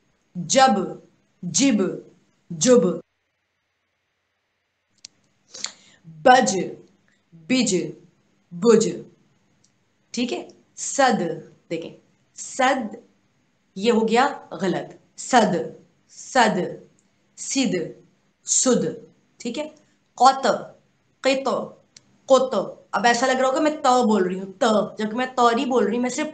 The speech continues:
प्रेस कर रही हूँ, उसको जोर से प्रेस कर रहे हैं। जक, जिक, जुक।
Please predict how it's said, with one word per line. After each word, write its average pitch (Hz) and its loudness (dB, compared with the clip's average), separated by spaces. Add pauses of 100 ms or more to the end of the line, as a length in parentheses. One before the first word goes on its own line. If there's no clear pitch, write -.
प्रेस 302 2
कर 208 -4
रही 180 -2
हूँ, 185 -4
उसको - -6
जोर 254 2
से 330 -2
प्रेस 202 -4
कर 190 -10
रहे - -12
हैं। - -20 (500)
जक, 269 2 (320)
जिक, 240 -2 (360)
जुक। - -6